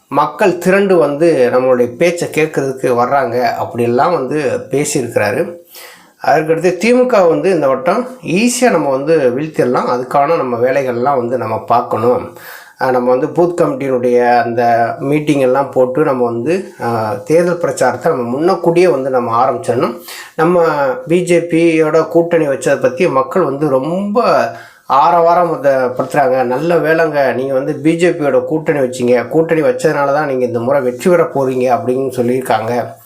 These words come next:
அப்படின்னு சொல்லி அவருடைய நினைவுகள் எல்லாத்தையுமே வந்து அந்த மாவட்ட செயலாளர் கூட்டத்துல வந்து பகிர்ந்துக்கிட்டார். "சிறப்பா இருக்கு, நம்ம வெற்றி பெற்றலாம், நீங்க வந்து வேலைகளை மட்டும் பாருங்க" அப்படின்ட்டு.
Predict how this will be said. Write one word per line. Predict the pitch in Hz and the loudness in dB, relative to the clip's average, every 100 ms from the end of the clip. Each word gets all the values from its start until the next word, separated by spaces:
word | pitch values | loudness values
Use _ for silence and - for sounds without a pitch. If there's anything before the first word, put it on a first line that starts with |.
| - - - _ | -12 -12 -20 _
அப்படின்னு | 139 175 | 0 0
சொல்லி | 202 202 214 | 2 2 2
அவருடைய | 269 175 190 185 180 | 2 2 2 4 4
நினைவுகள் | 165 185 226 208 190 165 | 4 4 2 0 2 4
எல்லாத்தையுமே | 160 160 170 165 175 | 2 2 2 4 4
வந்து | 147 139 151 175 | 2 0 0 2
அந்த | 143 139 143 127 120 110 - - - | 2 2 2 4 2 -2 -8 -18 -6
மாவட்ட | 143 170 196 196 | 0 2 2 0
செயலாளர் | 175 151 139 123 | 2 2 2 -2
கூட்டத்துல | 147 - 135 | -4 0 2
வந்து | 127 135 160 127 120 | 2 2 2 2 2
பகிர்ந்துக்கிட்டார். | 143 170 185 165 - 117 - - - _ _ _ _ - - - - - | 0 2 2 0 0 -2 -4 -10 -16 _ _ _ _ -20 -20 -16 -6 -2
"சிறப்பா | 190 214 208 208 | 0 0 2 0
இருக்கு, | 180 - 262 | 0 0 0
நம்ம | 170 151 | 0 0
வெற்றி | 156 156 | -2 -2
பெற்றலாம், | 180 170 139 160 - | -2 -2 -2 -2 -2
நீங்க | 151 160 | 0 0
வந்து | 139 143 185 | 0 0 0
வேலைகளை | 135 151 156 131 | 2 0 0 -2
மட்டும் | 123 139 120 | -4 -4 0
பாருங்க" | 123 127 120 120 | 0 0 -2 -4
அப்படின்ட்டு. | 107 107 147 - | -4 -4 -2 -4